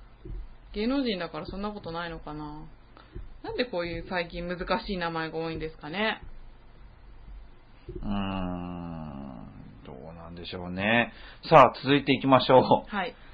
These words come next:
Speaker 2: えーっと、た-、あ、僕これやります。
Speaker 1: はいはい。
Speaker 2: はい。えー、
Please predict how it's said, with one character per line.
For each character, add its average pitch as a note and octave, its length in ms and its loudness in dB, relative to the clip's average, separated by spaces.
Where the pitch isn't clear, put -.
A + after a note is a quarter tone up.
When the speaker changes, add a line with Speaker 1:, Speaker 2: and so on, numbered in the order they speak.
Speaker 2:
え C3 440 6
ー - 20 -16
っ - 20 -16
と、 A#2+ 140 0
た-、 C3 200 -4
あ、 A#2+ 160 -4
僕 C3 180 -4
こ D3+ 140 6
れ B2 280 2
や G#2 60 -2
り G2 80 -4
ま F#2 180 -4
す。 - 80 -14
Speaker 1:
は - 60 -10
い - 20 -4
は - 60 -6
い。 - 40 -10
Speaker 2:
は D#3 100 -12
い。 - 80 -14
え C3+ 40 0
ー、 - 20 -14